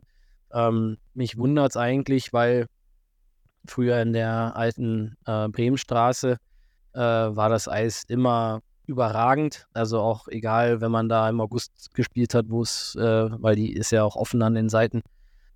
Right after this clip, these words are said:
Ähm, das war immer sehr, sehr gut. Ähm, wahrscheinlich, ja, die,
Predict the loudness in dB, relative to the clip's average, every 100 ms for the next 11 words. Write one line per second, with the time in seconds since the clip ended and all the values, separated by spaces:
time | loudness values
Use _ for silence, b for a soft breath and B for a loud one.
0 | _ -2 0 0 -2 -6 -12 -2 0 0
1 | 0 0 0 0 0 -2 -4 _ -20 _
2 | _ _ _ -18 -4 -2 0 -2 -6 -10
3 | -20 _ -2 0 2 0 -2 -8 -20 _
4 | -14 -2 2 2 0 _ _ _ _ _
5 | _ _ _ _ _ _ _ _ _ -4
6 | 0 2 0